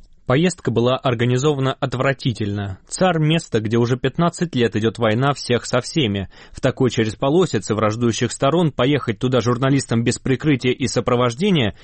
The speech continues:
это верная смерть. Фактически в М Б Х Медиа их послали на верную смерть. Передвигаться там можно только под прикрытием вооружённого отряда.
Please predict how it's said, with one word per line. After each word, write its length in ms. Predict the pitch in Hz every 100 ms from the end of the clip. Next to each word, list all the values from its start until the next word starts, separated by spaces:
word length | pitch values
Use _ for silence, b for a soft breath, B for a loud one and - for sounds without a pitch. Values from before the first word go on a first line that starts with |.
| b
это 220 | 123 - 120
верная 400 | 131 135 147 147
смерть. 460 | - 170 98 - B B
Фактически 680 | - 135 - 214 170 - 127
в 80 | 117
М 120 | 131
Б 80 | 135
Х 180 | - 143
Медиа 300 | 147 175 131
их 260 | 117 123 -
послали 480 | 123 - 131 170 160
на 120 | 147
верную 340 | 151 151 175
смерть. 420 | - 190 117 - b b -
Передвигаться 640 | 139 139 135 160 196 -
там 180 | 143 120
можно 360 | 120 113 98 98
только 320 | 143 151 156
под 180 | 139 -
прикрытием 540 | 139 139 135 143 123
вооружённого 680 | 117 120 117 127 120 113 123
отряда. 460 | 123 127 104 90